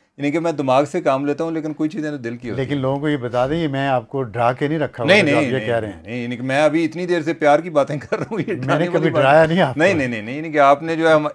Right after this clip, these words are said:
Speaker 1: हमेशा प्यार से हुक्मरानी की। <laughs> अच्छा सर, ये, अ, वैसे ये जो
Speaker 2: प्यार
Speaker 1: आपने
Speaker 2: से हुक्मरानी नहीं की, दिल जीतने की
Speaker 1: हम्म।
Speaker 2: कोशिश की है।
Speaker 1: बस यही
Speaker 2: कुछ
Speaker 1: है।
Speaker 2: दिल जीत
Speaker 1: हाँ।
Speaker 2: लिए हैं, कुछ नहीं जीत सके।
Speaker 1: हाँ। <laughs> अभी, अभी जो है इनके कुछ, अ,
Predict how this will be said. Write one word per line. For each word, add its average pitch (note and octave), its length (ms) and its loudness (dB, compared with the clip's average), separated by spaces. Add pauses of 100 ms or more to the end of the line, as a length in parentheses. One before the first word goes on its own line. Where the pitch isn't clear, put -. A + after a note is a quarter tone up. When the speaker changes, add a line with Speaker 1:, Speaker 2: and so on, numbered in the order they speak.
Speaker 1:
हमेशा C3+ 440 2
प्यार C#3+ 340 4
से D3 120 -2
हुक्मरानी A#2 440 -4
की। - 200 -12
<laughs> - 1160 -4 (640)
अच्छा D3+ 200 0
सर, G3+ 140 0
ये, F3 460 2 (260)
अ, C#3+ 100 0
वैसे D#3 360 0
ये D3 140 2
जो D#3+ 80 -2
Speaker 2:
प्यार C#3+ 120 6
Speaker 1:
आपने D#3+ 100 2
Speaker 2:
से A3+ 60 0
हुक्मरानी D#3 460 0
नहीं F#3+ 140 -4
की, E3+ 80 -6
दिल D3+ 220 -2
जीतने B2+ 320 -6
की A2+ 100 -12
Speaker 1:
हम्म। G#2+ 100 -12
Speaker 2:
कोशिश G2+ 260 -14
की - 120 -20
है। E2+ 160 -20 (200)
Speaker 1:
बस G#3+ 220 2
यही G#3+ 120 0
Speaker 2:
कुछ A3 100 4
Speaker 1:
है। D#3 140 6
Speaker 2:
दिल F3 180 4
जीत E3 140 2
Speaker 1:
हाँ। G#2+ 140 -10
Speaker 2:
लिए F#3+ 140 0
हैं, F3 100 -2
कुछ D3+ 220 -8
नहीं C#3 140 -4
जीत A2 200 -12
सके। A#2+ 100 -6
Speaker 1:
हाँ। G#2+ 340 -6
<laughs> - 800 -10
अभी, F#3+ 460 0 (380)
अभी D#3+ 260 0
जो F#3+ 140 0
है F#3 160 8
इनके F3+ 220 -4
कुछ, E3+ 320 -2
अ, - 20 2